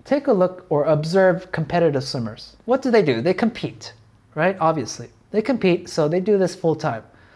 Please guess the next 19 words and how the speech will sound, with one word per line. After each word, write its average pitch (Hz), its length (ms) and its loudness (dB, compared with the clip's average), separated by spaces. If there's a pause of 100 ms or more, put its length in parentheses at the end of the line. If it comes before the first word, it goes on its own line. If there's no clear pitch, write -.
(440)
They, 214 180 4
they 214 240 2
spend, 214 300 2
like, 143 300 -2
two 262 180 0
sessions 185 800 0 (360)
a 214 80 0
day 151 460 2 (320)
at 156 120 -4
the 202 60 -2
pool. 120 300 -2
One 160 220 0
in 240 80 2
the 277 80 -2
morning, 190 360 2
one 151 160 2
in 156 80 0
the 147 40 0
afternoon. 139 460 -4